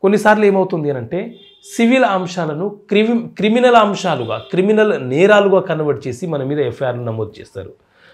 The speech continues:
So ఇట్లాంటి సందర్భాల్లో కూడా మనము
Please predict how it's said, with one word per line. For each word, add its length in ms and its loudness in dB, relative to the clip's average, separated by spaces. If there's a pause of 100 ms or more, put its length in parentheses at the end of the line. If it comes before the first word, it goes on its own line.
(140)
So 60 4
ఇట్లాంటి 500 2
సందర్భాల్లో 600 -4
కూడా 260 -6
మనము 540 -4